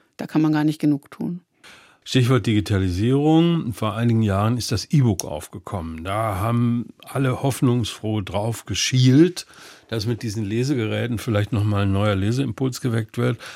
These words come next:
Speaker 2: Aber das hat sich jetzt auf niedrigem Niveau eingependelt. Das kommt nicht so richtig voran. Was glauben Sie, woran liegt das?
Speaker 1: Die jüngste Studie zeigt, dass es ein ganz klein bisschen mehr geworden ist, aber eigentlich bleibt es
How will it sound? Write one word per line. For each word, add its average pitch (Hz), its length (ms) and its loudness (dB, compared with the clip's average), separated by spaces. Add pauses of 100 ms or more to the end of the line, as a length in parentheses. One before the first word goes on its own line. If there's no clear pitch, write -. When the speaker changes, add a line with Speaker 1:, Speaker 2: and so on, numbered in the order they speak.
(140)
Speaker 2:
Aber 110 180 0
das 110 220 2
hat 123 160 -2
sich - 180 -4
jetzt 127 200 -2
auf 104 200 -4
niedrigem 135 1000 2
Niveau 113 440 0
eingependelt. 87 920 -6
Das - 220 -18
kommt 143 200 -6
nicht 139 160 -4
so 127 140 -4
richtig 117 320 -8
voran. 85 500 -8
Was 107 220 -6
glauben 139 260 -4
Sie, 98 100 -4
woran 101 280 -6
liegt 123 260 -10
das? 82 300 -18 (480)
Speaker 1:
Die 175 180 -6
jüngste 233 580 2
Studie 202 580 0 (360)
zeigt, 180 220 -4
dass 185 100 -2
es 180 140 0
ein 175 100 0 (140)
ganz 233 480 4
klein 190 240 2
bisschen 180 360 2
mehr 170 160 2
geworden 202 420 0
ist, - 180 -2
aber 170 240 0
eigentlich 170 400 -2
bleibt 165 380 -2
es 185 200 -4